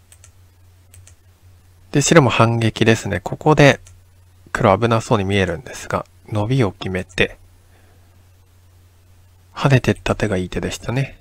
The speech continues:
で、ここの黒が心配なんですけど、意外と曲がりを打って、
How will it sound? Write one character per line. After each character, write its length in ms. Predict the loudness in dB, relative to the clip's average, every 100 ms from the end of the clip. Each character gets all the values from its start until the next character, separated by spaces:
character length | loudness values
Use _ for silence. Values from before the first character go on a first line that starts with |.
| _ _ _ _ _ _ _ _ _ _ _ _ _ _ _ _ _ _ -20 -20 _ _ _ _
で、 100 | -10
こ 140 | -6 -2
こ 160 | 2
の 100 | 2 4
黒 220 | 6 8
が 100 | 6
心 260 | 4 -4 0
配 180 | 0
な 120 | 0 -4
ん 100 | -6
で 80 |
す 120 | -14 -10
け 100 | -4
ど、 120 | -4
意 100 | -2
外 220 | 0 0
と 100 | 0
曲 180 | -2 -2
が 140 | 0
り 160 | 0 2
を 140 | 2
打 60 | 0
っ 20 | -6 -20 _ -4
て、 360 | 0 0 -4